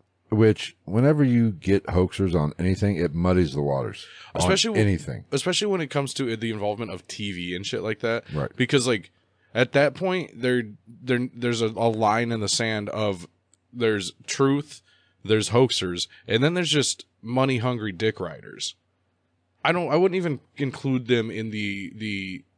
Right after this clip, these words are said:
Speaker 2: population of a hoaxer. 'Cause at least a hoaxer did something.
Speaker 1: Right.
Speaker 2: They're just like, "Yeah, I seen that shit." Mm-hmm. Money.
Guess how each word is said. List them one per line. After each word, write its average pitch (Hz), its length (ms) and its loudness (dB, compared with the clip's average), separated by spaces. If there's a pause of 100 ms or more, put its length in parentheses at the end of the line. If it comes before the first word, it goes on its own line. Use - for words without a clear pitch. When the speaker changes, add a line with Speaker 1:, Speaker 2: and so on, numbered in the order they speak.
(320)
Speaker 2:
population 110 640 0
of 95 220 -10
a 98 140 -6
hoaxer. 95 540 -4 (1800)
'Cause 127 160 0
at 151 60 2
least 165 200 0
a 131 120 2
hoaxer 113 580 0 (300)
did 117 240 2
something. 82 520 -14 (160)
Speaker 1:
Right. - 260 -10 (160)
Speaker 2:
They're 123 200 4
just 143 200 -2
like, 113 280 2 (120)
"Yeah, 180 140 2
I 165 40 2
seen 156 220 -2
that 127 180 -4
shit." 151 240 -2 (480)
Mm-hmm. 180 420 -4 (1400)
Money. 113 500 -2